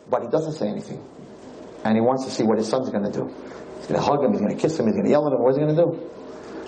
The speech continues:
So the kid comes in front of the king. He says, "My name is so-and-so," whatever it was. And he says, "I have a complaint." And the king says, "What's your complaint?"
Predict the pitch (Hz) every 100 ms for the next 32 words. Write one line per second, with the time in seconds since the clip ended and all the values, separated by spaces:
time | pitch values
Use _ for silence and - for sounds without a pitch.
0 | - - 139 117 151 156 139 123 131 113
1 | 107 196 156 123 123 120 120 127 131 110
2 | - 156 147 131 143 131 113 117 104 -
3 | 139 127 - - - - - - - -
4 | 113 107 123 113 104 - - - - 143
5 | 147 143 120 120 104 - - - - 101
6 | 110 110 107 123 135 147 131 - 113